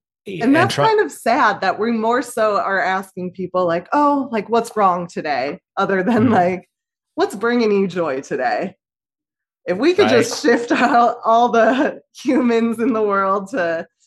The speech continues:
Speaker 1: start asking what's bringing them joy or what's bringing them light, rather than like, "What's wrong today?" <laughs>
Speaker 2: Right. But I think as athletic trainers, we have a tendency, because oftentimes we believe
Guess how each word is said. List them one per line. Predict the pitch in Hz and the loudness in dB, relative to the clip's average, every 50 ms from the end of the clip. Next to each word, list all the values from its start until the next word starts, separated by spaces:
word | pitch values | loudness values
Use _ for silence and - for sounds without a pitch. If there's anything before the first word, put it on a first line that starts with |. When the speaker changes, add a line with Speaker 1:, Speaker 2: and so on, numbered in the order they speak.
| _ - | _ -18
Speaker 1:
start | - - 285 269 240 - | -6 -2 -2 0 0 0
asking | 190 190 196 240 - - 214 202 | 0 0 -2 -2 -4 -4 -4 -2
what's | 196 185 190 - | -4 -4 -6 -6
bringing | - 202 196 196 196 | -4 -2 -2 0 0
them | 185 180 196 202 | 0 -2 -2 -2
joy | 175 202 208 202 208 | -2 0 0 2 2
or | 208 190 | 2 0
what's | 175 170 170 | 0 -2 -4
bringing | _ 208 196 185 185 180 | _ -8 -6 -4 -4 -2
them | 180 165 165 165 | -2 -2 -2 0
light, | 170 170 180 185 190 - - | 0 0 0 0 -2 -2 -2
rather | 175 170 165 180 180 | -2 -2 -2 -2 -4
than | 165 170 165 170 | -4 -4 -4 -4
like, | 165 160 160 170 175 170 _ _ _ _ _ _ _ _ _ _ _ _ _ _ _ _ - _ _ _ - | -4 -4 -4 -6 -6 -8 _ _ _ _ _ _ _ _ _ _ _ _ _ _ _ _ -20 _ _ _ -8
"What's | 185 180 - - | -8 -8 -4 0
wrong | 240 254 269 269 269 262 | 0 2 2 2 0 0
today?" | - 220 151 147 151 226 - - - - 247 190 - - - | -2 -2 -2 0 0 0 -2 -4 -4 -2 0 0 -2 -4 -8
<laughs> | _ _ _ _ | _ _ _ _
Speaker 2:
Right. | - 123 123 120 120 113 110 - - - - - | -2 0 0 2 0 0 -2 -4 -8 -14 -2 0
But | - - | 2 2
I | - 202 214 196 147 | 2 2 0 0 0
think | 190 202 202 | 0 2 2
as | 214 185 147 | 2 2 4
athletic | 175 160 - 160 151 139 131 | 2 2 2 2 2 0 0
trainers, | - - 139 160 175 180 160 120 107 | -2 -2 -2 0 0 -2 -2 -2 -4
we | 107 110 123 131 127 | -6 -4 -4 -2 -2
have | 120 131 127 | -2 -2 -2
a | 127 117 | -2 -4
tendency, | - - 120 120 120 117 117 - - - 117 113 113 110 - - - - _ - | -4 -6 -6 -6 -4 -6 -6 -6 -4 -4 -2 -2 -2 -4 -6 -12 -20 -20 _ -8
because | 117 - 123 113 127 | -4 -2 -2 -2 -2
oftentimes | 135 131 123 123 120 - 131 127 117 107 117 117 113 104 90 | 0 0 0 0 0 -2 -2 -2 -2 -2 -2 -2 -4 -6 -6
we | 90 110 131 139 | -4 -2 -2 -2
believe | 113 117 107 104 104 117 123 110 95 101 127 143 - | -2 -2 -4 -2 -2 -2 -2 -2 -4 -4 -6 -10 -12